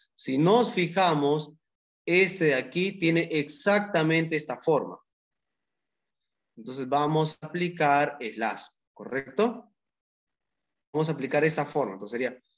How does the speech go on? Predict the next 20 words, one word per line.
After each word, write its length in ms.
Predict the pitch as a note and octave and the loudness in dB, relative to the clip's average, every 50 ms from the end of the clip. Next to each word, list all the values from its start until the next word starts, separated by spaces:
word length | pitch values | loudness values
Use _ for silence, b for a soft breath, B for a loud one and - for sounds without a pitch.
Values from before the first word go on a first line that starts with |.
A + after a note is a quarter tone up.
| _ _ _ _ _ _ _ _ _ | _ _ _ _ _ _ _ _ _
P 540 | - D#3 D#3+ F3 F#3+ G3+ G#3 G#3+ G#3+ G3+ D3+ | 2 4 6 6 6 6 6 4 2 -2 -4
de 260 | B2+ B2 B2+ C#3+ D#3+ E3 | -2 0 2 2 2 2
X, 240 | D#3+ - D3+ D3 | 0 -2 -6 -6
coma 360 | - - D3+ D3+ D3+ D3+ D#3+ E3 | -4 -2 -2 -2 0 0 0 -2
Y 400 | E3 E3 E3+ F3+ E3+ D3+ C#3 B2 C3 C3+ C#3+ D#3+ F3+ - _ _ _ _ _ _ _ _ _ _ _ _ _ _ _ _ _ _ _ _ _ _ _ _ _ _ _ _ _ _ _ _ _ _ _ _ _ _ _ _ _ _ _ _ _ _ _ _ _ _ _ _ _ - | -2 -2 -2 0 0 0 0 0 -2 -6 -6 -8 -10 -14 _ _ _ _ _ _ _ _ _ _ _ _ _ _ _ _ _ _ _ _ _ _ _ _ _ _ _ _ _ _ _ _ _ _ _ _ _ _ _ _ _ _ _ _ _ _ _ _ _ _ _ _ _ -6
es 260 | C#3+ C#3 C#3 - E3 | -4 -4 -2 -2 -2
igual 420 | D3+ C#3+ D3+ D#3 D3 C#3+ C3 A#2+ | 0 2 2 2 2 2 0 -2
a, 240 | G#2 F#2+ - - _ _ _ _ _ _ _ _ _ _ _ _ _ _ _ _ _ _ _ _ _ _ _ _ | -6 -8 -10 -16 _ _ _ _ _ _ _ _ _ _ _ _ _ _ _ _ _ _ _ _ _ _ _ _
aplicando 720 | - A2+ A#2 - B2+ B2+ B2+ - F#3 G3 A3 A3 G3+ G3 F3+ | -12 -12 -10 -6 -6 -6 -2 2 4 4 6 6 6 6 6
eso, 440 | E3 D3 - - D#3+ D#3+ D#3 B B B B B B | 6 4 4 2 2 2 0 B B B B B B
sería 280 | - - C#3 D3 D#3 D3+ | -4 0 2 4 6 6
la 140 | C#3+ C3+ C3 | 6 4 4
suma, 680 | - - - C4 C4 G#3 E3 D#3 D#3+ F3+ F#3+ E3 - _ | 4 2 4 4 6 6 6 6 4 2 0 -4 -8 _
claro, 260 | - D3 C3+ A#2+ A2 G2+ | -4 -2 -2 -2 -4 -6
porque 220 | G#2+ G#2+ G#2+ A2+ | -8 -8 -6 -2
tiene 160 | C#3 D3 D3+ | 0 0 2
signo 220 | C#3+ - D#3+ D#3 D#3 | 2 2 4 4 4
más, 200 | D#3+ C#3+ A2+ G#2+ | 4 2 0 -2
la 140 | A2+ G#2+ | -4 -6
suma 560 | G#2+ - G3+ F3 C#3 C#3+ D3+ D#3+ D3+ - - | -4 -2 0 0 2 2 0 -2 -4 -8 -16